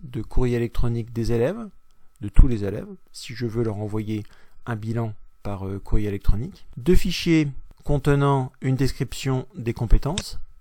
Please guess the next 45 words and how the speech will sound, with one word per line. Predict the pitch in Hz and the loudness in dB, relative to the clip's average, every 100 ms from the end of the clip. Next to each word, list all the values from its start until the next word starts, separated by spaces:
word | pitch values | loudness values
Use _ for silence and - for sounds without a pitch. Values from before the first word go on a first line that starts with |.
| _ - - | _ -12 -4
Alors | 110 131 | -2 -2
jusqu'à | 156 - 165 | -4 -2 6
présent, | 160 143 151 | 6 6 0
ces | 135 123 | 0 -2
deux | 131 | 4
fichiers | 139 131 - 131 | 4 4 0 -4
n'étaient | 110 117 | -4 -4
pas | 127 | -2
indispensables, | 120 113 - 131 - 185 170 | -2 -2 -2 -2 0 0 -2
hein, | 127 120 | -2 -2
le, | 107 104 | -4 -4
l'ensemble | 120 120 135 120 | -4 2 2 2
du | 110 | -4
système | - - 123 113 | -10 -4 -4 0
fonctionne | 113 - 113 | -2 0 -6
sans, | - 113 - - - | -6 -8 -10 -20 -14
sans | - | -8
ces | 117 107 | -6 -2
deux | 110 | 0
fichiers, | - 104 135 175 - - - - - | 0 0 -2 -4 -6 -14 -18 -14 -4
mais, | 127 139 151 | 0 2 2
euh, | 127 117 - | 2 0 -4
on | 127 | -2
va | 117 | 0
voir | 113 135 160 - | 2 2 0 -2
qu'ils | 135 135 123 | -4 -2 0
ont | 143 | 0
une | |
certaine | 131 - 131 | 2 2 0
utilité | 123 - 113 117 127 - | 0 0 0 -2 -6 -6
à | 117 | -6
partir | 104 92 107 | -4 -4 -4
de | 101 | -4
maintenant. | 101 - 123 170 - - - - - | -8 -6 -6 -6 -10 -20 -20 -20 -10
On | 123 117 | -6 -2
a | 131 | -2
ici | 120 - 160 | -4 -6 -8
une | 139 120 | -8 -4
tabulation | 135 127 120 113 123 143 165 160 | -4 -2 -2 -4 -4 -4 -6 -10
entre | 107 - 127 - | -6 -4 -4 -6
la | 131 | -8
compétence | - 117 120 123 139 - - | -6 -2 -2 -2 -8 -10 -10
et | 120 | -6
sa | - | -6
description, | 101 - 85 - | -8 -12 -12 -12